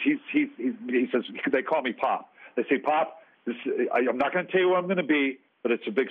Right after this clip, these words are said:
surprise." So we're going, "Okay, what's it gonna be?" So we're there, and then Tuesday morning, and, and he, uh, they have a, a, an event at his school where you wear your, your costume into, to class, and they have a little parade, and all the parents and grandparents there. It's great.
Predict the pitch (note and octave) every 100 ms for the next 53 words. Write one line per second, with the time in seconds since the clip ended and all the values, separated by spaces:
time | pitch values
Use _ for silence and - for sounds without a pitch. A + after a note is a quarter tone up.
0 | - - B2 D2 - F3 F#3+ C#3 F3+ G3
1 | - F#3+ G3 F3 C#3+ A#2+ F#2+ F#2 F#2+ -
2 | - - - - - D#3+ C#3+ D#3+ G#3 E3+
3 | D#3+ D#3+ C3 B2+ A#2+ A2+ F3 F#3+ G3 D#3
4 | D3 C3 B2+ B2 A#2+ A#2 A2+ A2 - A#2
5 | A2+ G#2+ G#2 - - A#2+ D3 C#3+ C3+ -
6 | G#2+ G#2 F#2+ A#2+ A#2 A#2+ A2+ A2 G#2+ A2
7 | A2 A2 G2 B2 B2 G2+ G2+ G#2 - C3
8 | B2 A2 G#2 G2+ G#2 A2+ A2+ G#2+ F#2 -
9 | - - - A2 F#2+ B2+ A2+ - A#2 A2+
10 | G#2+ A2 G2+ - A2+ - A#2+ A2+ G#2 -
11 | A#2 G#2+ A2+ A2 G#2+ G#2+ A2+ A2 G#2+ G#2
12 | G#2 G#2 G#2 - A2 G#2 G#2 - G2+ F#2+
13 | G#2 F#2+ A#2+ C#3 - G#3+